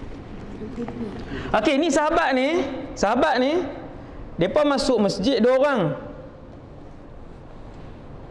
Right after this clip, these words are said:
Satu orang baca Quran,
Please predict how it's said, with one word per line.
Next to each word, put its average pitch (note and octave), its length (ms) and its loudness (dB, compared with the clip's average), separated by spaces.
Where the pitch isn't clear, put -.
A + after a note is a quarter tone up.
Satu C#4 480 2
orang C#4+ 240 4
baca B3+ 160 4
Quran, G3+ 320 4